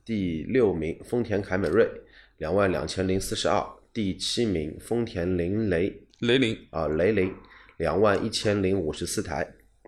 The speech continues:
Speaker 1: 第八名日产天籁，一万八千八百五十八，第九名比亚迪秦 PLUS，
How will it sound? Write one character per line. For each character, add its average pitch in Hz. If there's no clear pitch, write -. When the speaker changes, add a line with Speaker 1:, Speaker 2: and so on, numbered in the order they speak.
Speaker 1:
第 92
八 107
名 76
日 95
产 71
天 117
籁， 127
一 92
万 104
八 107
千 107
八 110
百 92
五 76
十 -
八， 90
第 95
九 65
名 73
比 76
亚 92
迪 80
秦 104
PLUS， 85